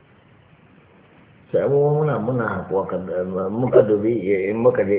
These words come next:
inda muka fasa marmara, ka ga mun yi ta dukan marmara, mun yi ta dukan marmara. A ƙarshen inda ta watsa mana sai ka san da kunami manya-manya ƙarƙashi. Ba ƙofar da suke je suke fita kuma suna rayu.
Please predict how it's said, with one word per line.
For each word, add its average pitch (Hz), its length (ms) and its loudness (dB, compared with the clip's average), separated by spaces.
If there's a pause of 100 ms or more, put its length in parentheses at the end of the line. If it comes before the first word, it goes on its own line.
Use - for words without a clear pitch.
inda 113 160 0
muka 101 280 0
fasa - 280 -2
marmara, 92 520 -4
ka 90 80 -6
ga 95 160 -2
mun 113 240 -4
yi 127 80 -4
ta 123 120 0
dukan 110 440 0
marmara, 95 520 -2
mun 139 280 -2
yi 135 80 -6
ta 135 120 0
dukan 120 440 -2
marmara. 120 220 -6 (540)
A 127 320 -2
ƙarshen 156 520 0
inda 160 260 0
ta 135 100 0
watsa 117 360 0
mana 117 340 -4
sai 117 140 -2
ka - 160 -8
san 110 200 -8
da 104 80 -4 (120)
kunami 110 520 -4 (200)
manya-manya 127 760 -6
ƙarƙashi. - 400 -8 (1600)
Ba 135 480 0
ƙofar 131 460 4
da 110 100 -6
suke 113 240 -4
je 107 180 0
suke 101 240 -4
fita 90 260 -4
kuma 95 220 -4
suna 101 220 -4
rayu. 73 240 -8